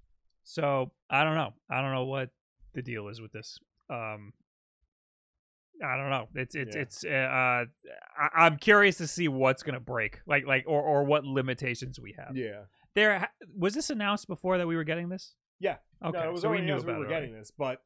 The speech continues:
Speaker 2: the question still remains: How are we gonna get Pokemon in this game?
Speaker 1: Yeah, I think this, uh, has to be some weird, like, uh,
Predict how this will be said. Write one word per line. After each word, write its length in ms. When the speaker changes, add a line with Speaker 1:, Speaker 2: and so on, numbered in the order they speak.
Speaker 2:
the 100
question 460
still 260
remains: 520
How 220
are 100
we 280
gonna 300
get 160
Pokemon 400
in 40
this 160
game? 180
Speaker 1:
Yeah, 340
I 120
think 340
this, 380
uh, 580
has 460
to 80
be 240
some 400
weird, 380
like, 360
uh, 260